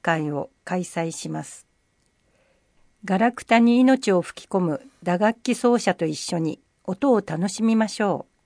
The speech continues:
う。日時、六月八日日曜、十四時から。場所、一階小ホール。対象、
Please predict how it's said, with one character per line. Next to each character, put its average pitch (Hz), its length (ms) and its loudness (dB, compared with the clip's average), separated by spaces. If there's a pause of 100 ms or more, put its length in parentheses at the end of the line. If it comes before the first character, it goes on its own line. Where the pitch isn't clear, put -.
(1000)
う。 240 60 0
日 247 300 0
時、 - 260 -12 (720)
六 208 280 -2
月 240 280 0
八 208 240 0
日 202 160 -2
日 196 380 -2
曜、 185 320 -2 (140)
十 220 260 0
四 233 160 2
時 - 100 -10
か 139 160 -10
ら。 - 140 -10 (1000)
場 165 100 -4
所、 - 320 -2 (500)
一 185 240 -10
階 226 260 0
小 220 280 -2
ホ 208 300 -2
ー - 20 -4
ル。 - 160 -12 (1080)
対 208 220 -2
象、 185 480 -4